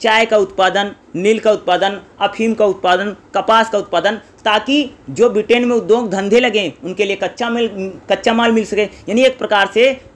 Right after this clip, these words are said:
अंग्रेज जो होते हैं भारत का पूरी तरह से क्या करते हैं, शोषण करते हैं, दमन करते हैं। और अंग्रेज़ों ने इतना ज़्यादा हमारा अर्थव्यवस्था का शोषण दमन किया है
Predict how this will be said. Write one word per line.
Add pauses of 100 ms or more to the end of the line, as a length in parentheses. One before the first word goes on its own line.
अंग्रेज
जो
होते
हैं
भारत
का (340)
पूरी
तरह
से
क्या
करते
हैं, (240)
शोषण
करते
हैं, (160)
दमन
करते
हैं। (220)
और
अंग्रेज़ों
ने
इतना
ज़्यादा
हमारा (220)
अर्थव्यवस्था
का
शोषण
दमन
किया
है